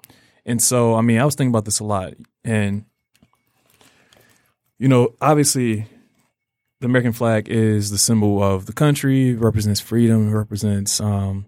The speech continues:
you know, liberty, you know, just sort of the American values.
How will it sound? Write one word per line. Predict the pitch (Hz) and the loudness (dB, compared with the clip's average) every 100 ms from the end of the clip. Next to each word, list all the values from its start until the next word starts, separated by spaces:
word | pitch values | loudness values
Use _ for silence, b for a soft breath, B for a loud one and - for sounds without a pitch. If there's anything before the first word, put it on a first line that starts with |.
| _ - | _ -8
you | 104 | -6
know, | |
liberty, | 98 110 104 104 101 98 98 - _ _ | 2 2 4 2 2 2 -2 -10 _ _
you | - 107 | -10 -6
know, | 101 101 - - _ _ - | -4 -6 -8 -20 _ _ -8
just | 113 - | -4 0
sort | 110 | 0
of | |
the | 104 | 2
American | 101 101 98 | 2 2 0
values. | 98 117 95 95 107 | 2 2 2 -2 -10